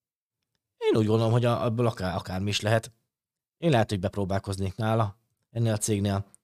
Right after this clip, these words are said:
hogyha ugye az európai cégek érdekelnének. De jelenleg nem nagyon érdekelnek. A, nézzük meg, hogy találok olyat, hogy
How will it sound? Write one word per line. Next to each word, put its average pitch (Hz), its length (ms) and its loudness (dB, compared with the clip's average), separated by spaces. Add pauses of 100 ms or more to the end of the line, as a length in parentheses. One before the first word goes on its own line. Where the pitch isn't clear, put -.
(140)
hogyha 101 380 -2
ugye 101 220 -4
az 98 80 -2
európai 104 380 0
cégek 90 340 -6
érdekelnének. 90 720 -6 (160)
De 107 340 -6
jelenleg 107 340 0
nem 107 140 0
nagyon 98 160 0
érdekelnek. 113 600 -2 (1000)
A, 147 300 2
nézzük 147 300 4
meg, 120 120 0
hogy 110 140 -2
találok 101 380 2
olyat, 107 200 0
hogy 98 240 -4